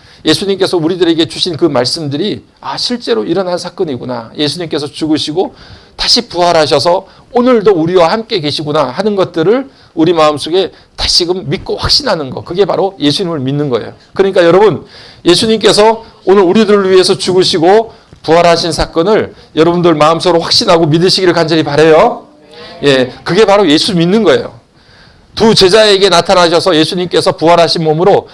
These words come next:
내가 살아났다라고 하는 것을 보여주셨을 때 그 제자들이 그것을 깨닫고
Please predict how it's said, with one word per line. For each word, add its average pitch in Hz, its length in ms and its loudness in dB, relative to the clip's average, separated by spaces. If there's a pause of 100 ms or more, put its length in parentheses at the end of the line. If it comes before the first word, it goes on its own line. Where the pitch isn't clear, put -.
(160)
내가 170 260 2
살아났다라고 180 680 2
하는 156 160 0
것을 151 220 -2
보여주셨을 160 680 -2
때 175 280 -4 (180)
그 254 120 -2
제자들이 190 440 2
그것을 190 300 2
깨닫고 214 640 2